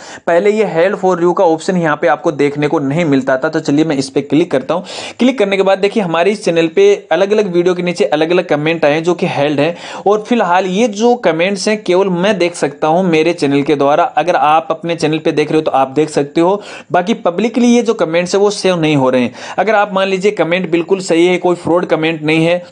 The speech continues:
तो आप इसे publicly करना चाहते हो तो यहाँ पे देखिए आपको good का mark मिल जाता है। जब आप इस पे click करोगे तो ये publicly हो जाएगा और यहाँ से हट जाएगा। अगर friends मान लीजिए हेड वाले जो ये comments हैं अगर आप नहीं देखते हो तो साठ दिन के बाद YouTube है इन्हें automatic है वो delete कर देता है।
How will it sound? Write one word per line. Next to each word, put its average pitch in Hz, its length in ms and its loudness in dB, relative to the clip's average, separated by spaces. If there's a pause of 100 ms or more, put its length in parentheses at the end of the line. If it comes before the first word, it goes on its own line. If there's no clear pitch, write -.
तो 170 60 2
आप 160 220 2
इसे 160 140 -2
publicly 160 500 -2
करना 156 300 0
चाहते 156 280 -4
हो 165 40 -4
तो 180 80 -2
यहाँ 147 200 -2
पे 160 120 0
देखिए 156 280 0
आपको 151 200 0
good 151 220 -2
का 160 120 0
mark 143 320 -2
मिल 147 160 0
जाता 135 280 2
है। 170 140 2
जब 147 160 0
आप 143 160 2
इस 156 100 -4
पे 170 120 -2
click 175 280 -4
करोगे 143 300 2
तो 185 140 -2
ये 196 120 2
publicly 165 520 -2
हो 151 160 2
जाएगा 147 220 2
और 180 80 0
यहाँ 143 220 0
से 180 160 0
हट 135 180 0
जाएगा। 123 320 2 (340)
अगर 214 180 2
friends 226 200 -2
मान 190 180 0
लीजिए 202 220 0
हेड 185 240 0
वाले 202 280 2
जो 202 140 2
ये 208 80 2
comments 175 480 -2
हैं 202 100 0
अगर 165 260 0
आप 165 180 0
नहीं 156 200 0
देखते 160 320 -2
हो 180 60 2
तो 208 100 2
साठ 190 360 0
दिन 165 200 -4
के 165 120 0
बाद 147 300 0 (140)
YouTube 165 380 2
है 175 160 2
इन्हें 156 220 -2 (120)
automatic 143 520 -2
है 156 60 0
वो 170 120 0
delete 151 300 -2
कर 135 140 0
देता 127 300 -2
है। 165 220 0